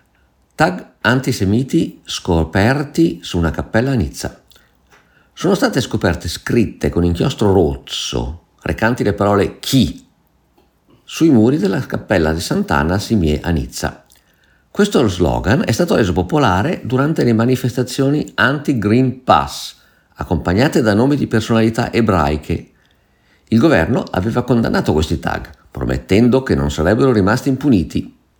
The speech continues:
Gli abitanti sono scandalizzati da questi atti vandalici. Incendio mortale a Grasse, il sospetto resta in carcere. L'uomo sospettato di aver causato l'incendio in cui sono morte tre persone domenica nel centro di Grasse resta in carcere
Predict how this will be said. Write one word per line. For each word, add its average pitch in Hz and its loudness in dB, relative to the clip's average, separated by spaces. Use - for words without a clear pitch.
Gli - -8
abitanti 69 -2
sono 60 -6
scandalizzati 78 -2
da 71 -6
questi 71 -8
atti 80 -4
vandalici. 82 -2
Incendio 156 2
mortale 151 2
a 127 2
Grasse, 82 -2
il 78 -6
sospetto - -4
resta - -2
in 113 2
carcere. - -6
L'uomo 220 4
sospettato 85 -4
di 76 0
aver 82 2
causato 90 -2
l'incendio 85 2
in 73 0
cui - -8
sono 78 -2
morte 85 0
tre - 0
persone 87 -2
domenica 69 -2
nel 65 -4
centro 78 -2
di 69 -2
Grasse 67 -4
resta 107 -4
in 73 -2
carcere 98 -4